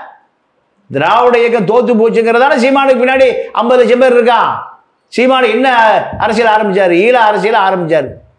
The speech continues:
ரெண்டாயிரத்தி ஒன்பதுல. இன்னைக்கு எவ்வளோ பேர் இருக்கான்? ஐம்பது லட்சம் வாக்காளர் இருக்கான். சீமானுக்கு எந்த அரசியல் பின்னணியும் இல்லை.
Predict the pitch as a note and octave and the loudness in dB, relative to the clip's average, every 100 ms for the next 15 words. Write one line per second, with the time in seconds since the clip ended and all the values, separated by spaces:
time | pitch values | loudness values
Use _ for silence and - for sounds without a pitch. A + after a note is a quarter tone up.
0 | _ _ F3 F#3+ G3 E3+ E3 F3 E3+ D3+ | _ _ -4 -2 0 0 0 2 2 2
1 | D3 F3+ G3 A3+ A3 G#3+ A3+ C4+ - - | 0 0 0 2 2 2 0 -2 -4 -10
2 | - _ _ _ _ _ E3 G#3+ A#3 B3 | -18 _ _ _ _ _ -6 0 2 4
3 | A#3 F3+ G#3 G3 A3 A3 G#3 F3+ E3 D#3+ | 2 0 0 0 0 0 0 0 0 -2
4 | C3 - - - - G#3+ A3+ A3+ G#3+ G3 | -2 -8 -14 -20 -6 -2 0 0 0 0
5 | G3 F#3+ G#3 F#3+ F3+ G#3 E3+ F#3 F#3 F3 | 0 0 0 0 -2 -2 -2 -2 -2 -2
6 | D3+ C#3+ | 0 -2